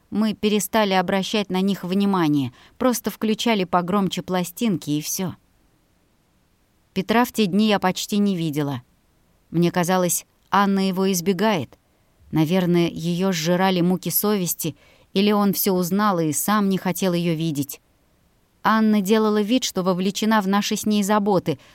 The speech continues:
но мыслями она была далеко. А я, если честно, пыталась удержать ее рядом с собой подольше,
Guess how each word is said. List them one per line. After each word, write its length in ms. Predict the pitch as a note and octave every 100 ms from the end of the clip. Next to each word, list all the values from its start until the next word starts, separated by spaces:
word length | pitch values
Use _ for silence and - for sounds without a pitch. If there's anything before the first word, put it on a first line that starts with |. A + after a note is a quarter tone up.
| -
но 140 | F#3+
мыслями 500 | F#3 A#3+ - F3 D#3+
она 200 | D3 E3
была 240 | F3+ F#3 F#3
далеко. 520 | G3 G#3+ - D#3 A2+ - _ _ _ _ _ _ _ F3+
А 60 |
я, 220 | F#3 G#3
если 400 | A3+ F3+ E3+ F3
честно, 420 | - - G#3 G3+ E3
пыталась 480 | F3+ G#3 G3+ F3+
удержать 540 | F3+ D#3+ F3+ D#3+ G#3 -
ее 200 | F3+ F3
рядом 300 | F#3 F3 E3
с 60 |
собой 360 | - F#3+ E3+ F#3+
подольше, 680 | F#3 F3+ F3 G#3 G3 -